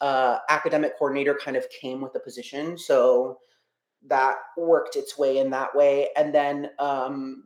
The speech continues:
they really got me in the door with my involvement through the conservatory. I was given the title of,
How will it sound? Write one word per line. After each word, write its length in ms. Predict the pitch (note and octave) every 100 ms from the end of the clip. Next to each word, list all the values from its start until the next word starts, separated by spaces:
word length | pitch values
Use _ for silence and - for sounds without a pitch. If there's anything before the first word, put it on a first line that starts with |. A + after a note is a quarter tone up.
| D3+
they 200 | F3+ E3
really 260 | F3+ F#3
got 240 | F3+ D#3 E3+
me 120 | D#3+
in 80 | D3+
the 40 |
door 340 | C#3+ D3 C#3+
with 200 | C#3+ C#3 -
my 180 | D3+ C#3
involvement 540 | C#3 C3+ C3+ C3+ C#3+
through 80 | C#3
the 80 | C3
conservatory. 920 | B2+ B2 C#3 B2+ B2 - A2 F#2+ A#2+ B2+
I 120 | C3
was 420 | B2+ C3 B2+ - _ -
given 200 | C#3 C3
the 60 |
title 420 | C3+ C3+ C3 C3+ B2+
of, 140 | B2+